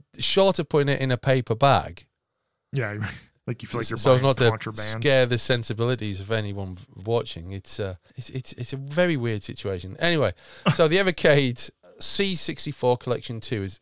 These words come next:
Speaker 1: consists of fourteen games from the nineteen eighties. A couple of things about this. This is the second of these volumes. This has a, I feel, a better mix of games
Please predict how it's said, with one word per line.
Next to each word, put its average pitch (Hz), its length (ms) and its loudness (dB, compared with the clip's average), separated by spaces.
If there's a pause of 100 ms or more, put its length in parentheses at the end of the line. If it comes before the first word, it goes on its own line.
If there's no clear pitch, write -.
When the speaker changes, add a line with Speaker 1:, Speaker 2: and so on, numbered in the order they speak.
(140)
Speaker 1:
consists 110 580 -8
of 110 80 -8
fourteen 120 920 -4
games 90 560 -6 (360)
from 98 220 -8
the 98 80 -4
nineteen 98 600 -6 (220)
eighties. 107 540 -6 (560)
A 131 60 -10
couple 202 260 0
of 165 60 -6
things 160 380 -2
about 120 300 2
this. 110 140 -4
This 135 140 -4
is 123 60 -8
the 123 60 -6
second 151 500 -2 (120)
of 120 140 -4
these 110 220 -4
volumes. 95 580 -6 (520)
This 131 220 -2
has 135 160 0
a, 127 160 0 (180)
I 143 140 0
feel, 143 300 -2
a 117 40 0
better 120 360 0
mix 117 420 -4 (100)
of 107 360 2
games 101 600 -4